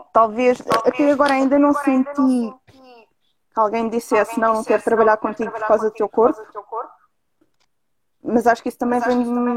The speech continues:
fazer um grande screening. Perceber se aquela pessoa tem um tipo de trabalho que eu gosto. E desculpem, o discurso está cheio de cortes, mas o eco faz imensa confusão.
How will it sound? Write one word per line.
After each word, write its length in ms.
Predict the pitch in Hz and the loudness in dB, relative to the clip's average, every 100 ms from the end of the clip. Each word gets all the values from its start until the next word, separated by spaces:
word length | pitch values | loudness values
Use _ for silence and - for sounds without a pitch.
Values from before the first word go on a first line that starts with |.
| 240 240 240 240 240 240 294 _ _ _ _ | -4 -8 -12 -18 -18 -20 -20 _ _ _ _
fazer 300 | - 233 233 | -4 0 2
um 220 | 247 240 240 | 4 2 2
grande 280 | 247 240 - | 2 2 0
screening. 520 | - 233 226 202 196 - - 233 208 196 - _ _ _ _ _ | -2 0 0 -2 -6 -12 -18 -18 -18 -20 -20 _ _ _ _ _
Perceber 420 | - - 190 220 | -18 -6 4 4
se 180 | - 214 | 4 0
aquela 320 | 214 226 214 | 0 2 2
pessoa 840 | 214 - 214 208 220 220 214 214 214 214 220 214 214 214 | 0 -6 -4 2 4 6 6 4 0 -6 -6 -4 -6 -6
tem 120 | 214 | -10
um 60 | 220 | -6
tipo 160 | 233 | -8
de 40 | - | -2
trabalho 260 | 220 214 | 0 0
que 100 | 208 | -2
eu 60 | 226 | -2
gosto. 320 | 208 214 220 | 0 0 -4
E 20 | |
desculpem, 600 | 226 - 254 208 302 294 | -8 -4 -4 2 4 6
o 460 | 277 254 262 269 262 | 4 0 0 2 0
discurso 300 | 285 - 254 | -4 -10 -4
está 160 | 262 254 | 0 0
cheio 220 | 277 254 | 2 0
de 420 | - _ 240 - | -2 _ -10 0
cortes, 380 | 214 240 277 - | 2 2 -2 0
mas 160 | 277 247 | 0 2
o 160 | 262 | 2
eco 240 | 233 247 285 | 2 0 -2
faz 220 | 262 247 | -2 0
imensa 560 | 269 233 247 247 247 | 0 0 0 -2 -4
confusão. 480 | 220 240 220 202 190 | -2 -4 0 0 0